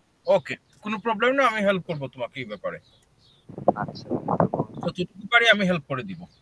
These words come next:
Speaker 1: কতটুকু পারবো জানি না, but যতটুকু পারি, যতটুকু আমার লাইফের, আমার সব টাইমের সাথে হয়, আমি হেল্প করে দিব তোমার ফান্ডামেন্টালে।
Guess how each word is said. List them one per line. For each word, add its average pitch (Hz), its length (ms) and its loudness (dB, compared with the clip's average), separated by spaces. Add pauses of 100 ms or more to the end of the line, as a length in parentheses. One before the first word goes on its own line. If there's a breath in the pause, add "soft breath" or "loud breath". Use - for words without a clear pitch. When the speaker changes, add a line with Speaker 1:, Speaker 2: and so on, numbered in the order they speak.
(380)
Speaker 1:
কতটুকু 202 420 0
পারবো 208 320 6
জানি 240 280 2
না, 269 100 4
but 208 220 4
যতটুকু 180 460 -2
পারি, 135 320 2
যতটুকু 156 500 0
আমার 160 380 4 (460)
লাইফের, 160 420 6
আমার 160 240 4
সব 175 260 -4
টাইমের 165 320 4
সাথে 175 380 -2
হয়, 160 180 4 (560)
আমি 156 180 2
হেল্প 160 240 0
করে 101 140 -8
দিব - 200 -20 (340)
তোমার 143 180 2
ফান্ডামেন্টালে। 117 640 -2